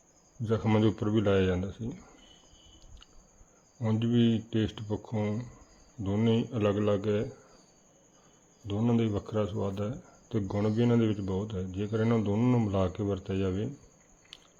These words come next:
ਤਾਂ ਬਹੁਤ ਹੀ ਕੰਮ ਦੀ ਚੀਜ਼ ਬਣ ਜਾਂਦੀ ਹੈ। ਤੇ ਆਪਣਾ ਅੱਜ ਜਿਹੜਾ ਹੈਗਾ ਇਹ ਲਸਣ ਤੇ ਸ਼ਹਿਦ ਦਾ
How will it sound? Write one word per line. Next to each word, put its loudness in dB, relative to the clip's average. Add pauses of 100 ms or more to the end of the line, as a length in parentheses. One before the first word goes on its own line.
(140)
ਤਾਂ -6
ਬਹੁਤ 2
ਹੀ -2
ਕੰਮ 0
ਦੀ 0
ਚੀਜ਼ 0
ਬਣ 0
ਜਾਂਦੀ -4
ਹੈ। -8 (2000)
ਤੇ -14 (200)
ਆਪਣਾ 0
ਅੱਜ -2
ਜਿਹੜਾ 0
ਹੈਗਾ 0
ਇਹ -2
ਲਸਣ -2
ਤੇ -4 (240)
ਸ਼ਹਿਦ -2
ਦਾ -6